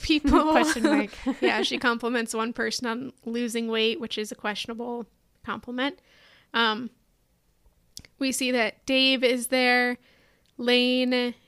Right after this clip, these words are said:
Speaker 1: um, is taking stuff up to the bride. They have a little moment where Lane kind of is self-deprecating about her dress, which I really liked. And, <laughs> um, Dave is cute,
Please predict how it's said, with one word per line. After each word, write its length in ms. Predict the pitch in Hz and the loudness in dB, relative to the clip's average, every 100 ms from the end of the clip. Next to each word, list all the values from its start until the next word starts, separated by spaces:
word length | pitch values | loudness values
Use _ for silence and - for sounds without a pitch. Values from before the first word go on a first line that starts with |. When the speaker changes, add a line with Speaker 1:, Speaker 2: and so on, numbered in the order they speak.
| _ - | _ -6
Speaker 1:
um, 340 | 240 226 214 | -2 0 0
is 340 | 220 226 220 - _ _ _ _ - | -4 -4 -6 -14 _ _ _ _ 0
taking 380 | 240 233 233 | 0 0 -6
stuff 260 | 226 226 220 | -2 -2 -2
up 160 | - - | -6 -6
to 140 | 247 | -6
the 160 | 220 220 | -4 -6
bride. 720 | - 214 214 214 214 220 220 | -2 0 2 2 0 -2 -2
They 140 | 226 | -4
have 260 | 220 220 226 | 0 -2 -2
a 40 | |
little 580 | 226 226 220 220 214 214 _ _ _ _ | -2 -2 0 0 -2 -6 _ _ _ _
moment 640 | - 233 226 226 226 226 - | -4 0 2 0 0 0 0
where 320 | 233 220 220 | 2 2 2
Lane 380 | 214 220 214 214 | 2 2 0 -2
kind 200 | 233 214 | -4 -2
of 200 | 214 220 _ _ _ _ _ _ _ 285 _ | -4 -6 _ _ _ _ _ _ _ -20 _
is 140 | 240 226 | -4 -2
self-deprecating 840 | - 233 - 233 233 226 254 233 233 | 0 -2 -2 -6 -4 -4 -2 0 0
about 200 | 226 214 | -2 -2
her 120 | 226 | -4
dress, 380 | 214 208 233 - | -2 -4 -4 -8
which 140 | - - | -10 -4
I 100 | 220 | -2
really 280 | 277 285 | 0 -2
liked. 540 | 247 - 240 - - - - | -2 -4 -6 -6 -10 -12 -4
And, 460 | 233 226 226 226 - _ 254 - 285 | -2 -2 -4 -8 -12 _ -6 -2 -4
<laughs> 420 | - - - - | -4 -20 -20 2
um, 380 | 240 220 226 208 - | 4 4 0 -8 2
Dave 240 | 233 240 | 4 6
is 180 | 233 240 | 4 0
cute, 480 | - 262 226 240 - | -4 -4 -2 -2 -6